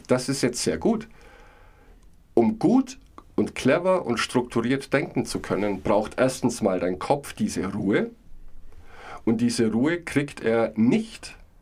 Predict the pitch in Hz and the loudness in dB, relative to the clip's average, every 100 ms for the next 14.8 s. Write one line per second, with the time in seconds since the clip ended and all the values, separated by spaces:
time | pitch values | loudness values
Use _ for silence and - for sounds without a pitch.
0 | _ - 107 101 95 - 95 131 220 - | _ -4 0 0 0 -4 -4 0 0 0
1 | 73 85 175 - - - - - - - | -2 -2 -4 -8 -20 -20 -20 -20 -20 -20
2 | - - 95 - 117 - 92 87 85 80 | -16 -6 -6 -2 0 0 -2 -2 -2 -2
3 | - - - 110 190 - - - - - | -6 -8 -6 -6 -6 -8 -16 -20 -18 -18
4 | - - 110 110 117 123 107 - - 101 | -18 -2 -2 2 2 2 -2 -6 -4 -2
5 | 92 82 - 58 - - - - - - | -2 -4 -6 -6 -10 -12 -16 -20 -20 -20
6 | - - - - - - - - 107 104 | -20 -20 -20 -20 -20 -20 -20 -2 0 2
7 | 120 139 156 160 170 - 110 120 104 - | 4 2 2 0 2 0 2 2 2 -10
8 | - - - - - - - - 82 - | -20 -20 -20 -20 -20 -20 -14 -2 0 2
9 | 104 101 123 139 117 123 120 113 107 110 | 0 2 2 2 2 0 0 0 2 2
10 | - - 104 - 92 90 113 127 123 98 | 0 -4 -4 -2 -2 0 0 2 0 2
11 | 95 104 - 104 - 127 - 104 95 98 | 0 -2 -2 -2 -2 -4 0 0 0 0
12 | 98 110 131 - 98 92 107 131 98 104 | 0 0 0 -2 -2 -2 0 0 2 0
13 | 113 107 107 110 - 95 95 92 92 87 | 0 -2 -2 -2 -2 -4 -4 -4 -4 -4
14 | 101 92 - 98 101 120 - 98 | -4 -6 -4 -2 0 -2 -2 -6